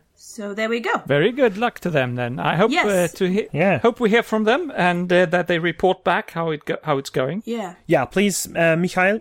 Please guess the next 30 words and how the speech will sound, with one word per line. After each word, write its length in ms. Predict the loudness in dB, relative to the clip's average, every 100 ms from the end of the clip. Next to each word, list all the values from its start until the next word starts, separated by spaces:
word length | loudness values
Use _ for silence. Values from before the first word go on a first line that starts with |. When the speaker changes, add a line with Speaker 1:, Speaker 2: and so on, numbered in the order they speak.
| -2
Speaker 3:
if 260 | -4 -4 -2
you're 380 | 2 2 2 2
listening 400 | -2 -2 -2 0
to 120 | 0
this, 200 | 0 -2
please, 680 | -6 -4 -2 0 0 -2 -4 -6
uh, 200 | 0 0
let 180 | 2 0
us 160 | 0 -2
know 120 | -4
how 160 | -4 -6
it 100 | -6
went. 340 | -8 -10 -18 -20 -20 _ _ -4
Good 120 | 0
luck. 240 | 0 -2 _ _ _ -20 -20 -20 _ _ _ -2
And 180 | -2 -2 _
everywhere 440 | 0 2 2 0
else, 340 | 0 0 -2 -6 _
if 180 | -2 -2 -4
something, 600 | -2 -4 -2 0 0 -4 _ -4
um, 440 | 0 0 0 -4 -6 -2
of 360 | -2 -4 -10
a 60 | -10
similar 340 | -2 2 2
kind 320 | 0 0 0 0
happens, 680 | -4 -2 -4 -4 -6 -8 -12 -20 -20 _
if 260 | -2 0 2
you 180 | 0 2
are 420 | 2 4 4 2
planning 460 | 0 -2 0 0